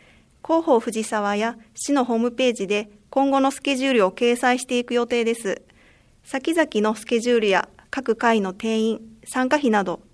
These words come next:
詳しい情報は市のホームページでご確認ください。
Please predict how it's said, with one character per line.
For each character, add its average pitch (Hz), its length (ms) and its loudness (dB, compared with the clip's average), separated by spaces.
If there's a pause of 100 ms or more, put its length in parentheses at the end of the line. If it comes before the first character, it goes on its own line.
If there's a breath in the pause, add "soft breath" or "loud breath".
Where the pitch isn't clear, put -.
(120)
詳 262 220 2
し 294 160 0
い - 20 2
情 202 220 0
報 196 180 -2
は 208 300 -2
市 - 180 -4
の 247 120 2
ホ 247 120 -2
ー 254 40 2
ム 262 100 -2
ペ 294 160 0
ー - 20 -4
ジ 220 100 -6
で - 240 -4
ご 196 120 -2
確 202 220 -6
認 196 160 -8
く 196 100 -10
だ 196 100 -6
さ 233 180 -4
い。 247 120 -6